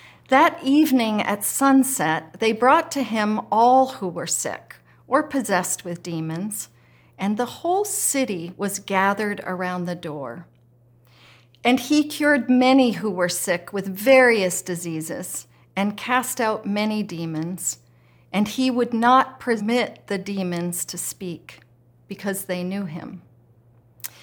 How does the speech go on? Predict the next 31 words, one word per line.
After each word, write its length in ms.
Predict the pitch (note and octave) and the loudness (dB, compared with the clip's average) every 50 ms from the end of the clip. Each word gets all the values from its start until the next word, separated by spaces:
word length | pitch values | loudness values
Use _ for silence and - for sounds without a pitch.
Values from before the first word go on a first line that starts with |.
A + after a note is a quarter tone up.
| - - - _ - | -20 -20 -20 _ 0
In 200 | A#3 B3 B3 B3+ | 4 4 6 6
the 60 | C4 | 6
morning, 760 | B3+ C4 C#4+ D#4 D4+ D4+ C#4+ B3+ F#3+ F3 E3 F#3 G#3 A3 - - - - _ _ _ | 6 8 8 8 8 8 6 4 4 2 0 -2 -4 -6 -8 -10 -20 -20 _ _ _
while 240 | - A3+ A3+ A3+ A#3 | 4 6 6 6 6
it 120 | A#3 - G#3+ | 4 2 2
was 160 | A#3 A3+ - | 0 0 0
still 400 | - - - C#4 D#4 D#4+ D#4+ C4+ | -2 -4 0 0 2 2 2 0
very 320 | A3 A3 G#3 F#3+ F#3+ F#3+ | 0 0 0 0 0 -2
dark, 460 | E3+ F3+ D#3 C3+ C#3+ E3 G#3 - - | -2 -2 -2 0 0 0 -2 -4 -8
he 180 | - - A#3+ A#3 | -12 -6 -6 -4
got 300 | G#3 - A3 A#3 B3+ A#3 | 0 4 6 6 6 6
up 260 | G#3+ G#3 A3+ A3+ - | 4 2 2 0 -2
and 180 | F#3 G3 F#3+ F#3 | -4 -4 -2 0
went 220 | G#3 G#3 A3+ A3 | 0 0 2 2
out 320 | G3+ F3+ F3+ F#3 - - - | 0 0 0 -2 -4 -8 -10
to 140 | - G3+ | -6 -6
a 60 | F#3+ F3+ | -6 -6
deserted 640 | F3 F#3+ F3+ E3+ G3 G3+ G#3 G3+ G#3 G3 F#3 - | -4 -6 -4 -2 -2 -2 -2 -2 -4 -6 -6 -8
place, 520 | - - F3 D#3 D3 D#3+ F3 - - - - | -12 -10 -8 -8 -6 -6 -6 -6 -8 -10 -8
and 260 | - F#3 G3 G3 F#3 | -4 -2 -2 -2 0
there 320 | G#3 G#3 G#3+ G#3+ A3 A3 | -2 -2 -2 -2 -4 -4
he 240 | A3 G#3+ - - G3 | -6 -8 -12 -16 -16
prayed. 580 | - - - G3 F#3+ F3 E3 D#3+ D#3 D#3+ E3 - _ _ _ _ _ _ _ _ _ _ _ - - - - - - | -16 -14 -8 -6 -6 -6 -6 -8 -10 -12 -14 -16 _ _ _ _ _ _ _ _ _ _ _ -20 -20 -20 -16 -4 0
And 120 | G3 G#3 | 0 0
Simon 680 | G#3 - - A3+ A3 G#3+ A3+ A#3 A#3+ B3 B3+ C4+ C4+ C4 | 2 2 4 6 6 6 6 4 4 4 6 6 6 4
and 240 | - - G3+ G3+ G#3 | 4 2 0 0 0
his 220 | G#3+ A#3 A#3+ - | 0 -2 -2 -4
companions 880 | - - C#4+ C4+ C4+ - F#3+ F#3 F3+ F3+ F#3 F#3 F#3+ G3 G3 G3 - - _ _ | -2 0 0 0 0 0 -4 -2 -2 -2 -2 -2 -4 -4 -4 -6 -10 -14 _ _
hunted 480 | - - A#3 G#3+ G3+ - G3+ F3 E3+ | -4 -2 -2 -2 -2 -4 -8 -12 -12
for 200 | - - - E3 | -14 -12 -12 -12
him. 380 | D#3 D#3 E3+ E3 E3 E3 F3 D#3+ | -10 -10 -10 -8 -8 -10 -10 -12